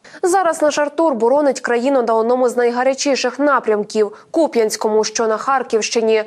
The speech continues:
«Ми чекаємо нашого найдорожчого захисника вдома. Дуже сильно любимо його і пишаємось», зазначила дружина Яна Вітовщик. На Волині в пожежі загинув шістдесятиоднорічний чоловік. Як повідомили у Д С Н С області,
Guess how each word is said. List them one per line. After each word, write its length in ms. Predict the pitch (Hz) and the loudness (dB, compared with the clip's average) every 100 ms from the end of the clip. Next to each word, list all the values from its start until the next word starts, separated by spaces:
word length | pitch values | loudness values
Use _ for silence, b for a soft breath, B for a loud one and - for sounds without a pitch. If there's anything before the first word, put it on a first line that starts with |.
| B B B | B B B
«Ми 120 | 320 | -2
чекаємо 540 | 320 320 311 247 220 | -2 -2 0 0 0
нашого 400 | 226 233 233 233 | 0 0 -2 0
найдорожчого 640 | 233 226 240 254 247 233 220 | 0 0 2 2 0 0 0
захисника 580 | 220 220 220 226 226 240 | -2 -4 -4 -2 0 -2
вдома. 600 | 220 208 277 240 214 208 B B | -2 0 2 2 0 -2 B B
Дуже 240 | 269 269 269 | 0 2 0
сильно 380 | - 285 269 | 0 2 2
любимо 400 | 269 285 214 214 | 2 2 0 0
його 280 | 208 214 214 | 0 0 -2
і 160 | - 269 | -4 -4
пишаємось», 840 | 294 262 220 196 196 196 196 - B B B | -2 -2 0 0 0 -2 -2 -4 B B B
зазначила 600 | 311 285 247 202 208 208 | -2 0 -2 -2 -2 0
дружина 540 | 208 214 220 262 311 | 0 -2 0 0 0
Яна 440 | 294 240 202 202 214 | -2 -2 -2 -2 -4
Вітовщик. 680 | 220 233 196 190 - 202 - - _ - - - - - - - B B B B | -4 -4 -4 -4 -6 -8 -8 -16 _ -20 -14 -8 -6 -8 -10 -16 B B B B
На 120 | 277 | 0
Волині 420 | 277 311 320 233 | 0 2 2 2
в 80 | 214 | 0
пожежі 480 | 220 240 269 254 226 | -2 0 0 0 0
загинув 520 | 214 226 262 294 262 | 0 0 0 0 0
шістдесятиоднорічний 1040 | 247 247 240 262 269 285 254 240 247 254 247 | 0 -2 -2 0 2 2 2 2 0 -2 -2
чоловік. 640 | 247 247 240 277 247 - B B | 0 0 2 0 -2 -8 B B
Як 200 | 330 320 | -2 -2
повідомили 600 | 320 294 247 320 277 233 | -2 -2 0 0 2 0
у 180 | 220 - | 0 0
Д 120 | 214 | 0
С 240 | 233 226 254 | 0 0 0
Н 100 | 247 | 0
С 240 | 233 233 | 0 -2
області, 720 | - 277 240 214 208 233 214 | 0 0 0 -2 -2 -2 -2